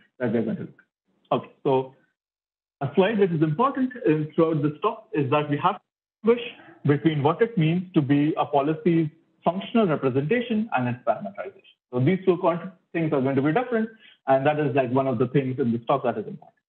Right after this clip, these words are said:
So by functional representation, I mean a policy sufficient statistics. Okay, so this can be implicit. So we are gonna consider two types of ways to represent the policy.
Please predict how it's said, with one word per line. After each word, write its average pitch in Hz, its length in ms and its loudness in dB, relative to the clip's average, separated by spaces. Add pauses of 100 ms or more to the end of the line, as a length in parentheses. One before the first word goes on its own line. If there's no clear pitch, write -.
(960)
So 147 240 0 (320)
by 139 200 2
functional 220 380 0
representation, 196 720 -2 (220)
I 139 180 2
mean 202 460 0 (140)
a 139 160 0
policy 165 600 0
sufficient 156 520 -2
statistics. 127 460 -10 (320)
Okay, 202 200 -2
so - 80 2
this 170 220 2
can 147 180 0
be 123 100 0
implicit. 143 420 -4 (560)
So 151 80 2
we 143 120 4
are 196 80 0
gonna 208 200 0
consider 170 560 0
two 247 200 2
types 180 300 0 (320)
of 135 260 -2
ways 165 360 2 (120)
to 151 160 4 (160)
represent 165 500 0 (100)
the 139 80 0
policy. 104 440 -8